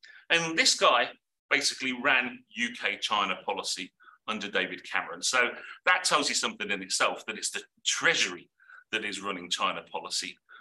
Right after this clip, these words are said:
rather than the Foreign Office. And actually, the quote is probably less important than the title.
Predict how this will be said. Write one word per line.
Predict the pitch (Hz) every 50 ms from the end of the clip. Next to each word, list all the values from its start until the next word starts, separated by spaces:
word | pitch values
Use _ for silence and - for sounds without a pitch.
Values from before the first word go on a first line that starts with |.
| - _ _
rather | 101 104 101 98 98 87 98 95 -
than | 92 87 87 87 87 87 _ _ -
the | -
Foreign | - - 123 113 95 -
Office. | - - - - - - - - - - _ _ _ _ _ _ _ _ _ _ _ _ _ _ _ _ _ - - _ _ _ - - - - - - -
And | 190 208 233
actually, | 247 269 262 254 233 220 196
the | 190
quote | - - 240 247 240 233 -
is | 156 156
probably | - 170 156 147 147 139
less | 139 156 - - -
important | 143 127 120 - - 139 139 131 - - 127
than | 127 123 127
the | 135
title. | 131 - 202 190 180 - - - -